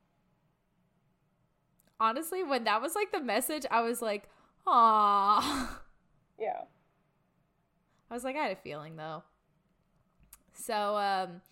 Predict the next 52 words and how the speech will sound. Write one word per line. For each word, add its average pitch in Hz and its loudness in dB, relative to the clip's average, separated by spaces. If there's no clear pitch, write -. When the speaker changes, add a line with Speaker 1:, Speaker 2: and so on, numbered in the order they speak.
Speaker 1:
anyway, 277 -2
the 214 -6
next 262 -4
day 330 -4
at 254 -4
school, 196 -4
Ralphie 233 -2
hands 240 -4
in 226 -4
his 233 -8
paper, 190 -4
and 190 -2
he 202 -4
has 202 -4
a 185 0
daydream 226 -2
where 190 -2
his 185 -4
paper's 247 -4
given 190 -8
the 185 -8
best 294 0
grade 247 0
in 208 -8
class, 247 0
in 208 -12
the 208 -6
whole 254 0
school, 262 0
in 240 0
the 214 -4
whole 285 0
world 254 0
<laughs> - -
by 277 0
his 247 -2
professor, 208 -6
or 208 -2
by 208 -4
his 202 -8
teacher, 240 -8
Miss 196 -12
Shields. 196 -6
I'm 262 -8
so 453 0
used 427 2
to 381 -6
saying 320 -2
professor. 269 -4
Speaker 2:
Same. 277 -2
Speaker 1:
'Cause 277 -6
I, 233 -2